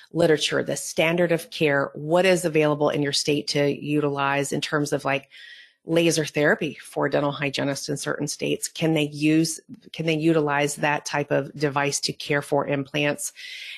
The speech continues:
And then just going out to say, "Okay, if this is the standard of care that we want for our patient, how then do you back into that as a practice?" And again, you know, to that long-term care solution for that patient. So it's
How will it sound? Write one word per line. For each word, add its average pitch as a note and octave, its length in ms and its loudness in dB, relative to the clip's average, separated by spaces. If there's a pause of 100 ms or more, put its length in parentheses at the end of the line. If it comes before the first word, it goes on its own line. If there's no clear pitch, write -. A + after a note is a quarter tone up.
And G3 180 4
then G3 100 4
just F3 160 -4
going G#3+ 320 6
out F3 120 2
to - 100 -10
say, D#3+ 220 0
"Okay, D#3+ 240 0
if D#3 180 -4
this F3+ 200 0
is A#3+ 120 -2
the B3+ 140 -4
standard E3+ 420 -2
of D#3+ 100 -8
care D3+ 200 0
that D3 200 -4
we D#3 280 2
want D#3 500 -4 (320)
for E3+ 220 6
our D#3+ 200 0
patient, G3 460 0 (300)
how G#3 200 2
then F3+ 340 4
do D#3+ 120 2
you D3+ 200 0
back D3 440 -2 (380)
into E3+ 340 2
that C#3+ 340 -2
as D#3 160 -2
a D3 80 0
practice?" - 920 -8
And D#3 180 -2
again, E3 540 0
you E3 80 0
know, D#3 160 0
to F3+ 220 0
that F#3 240 0
long-term D#3 580 -2
care C#3 240 -4
solution C#3 640 0
for C#3 240 0
that C#3 180 -2
patient. D3 400 0
So D#3 200 4
it's - 200 0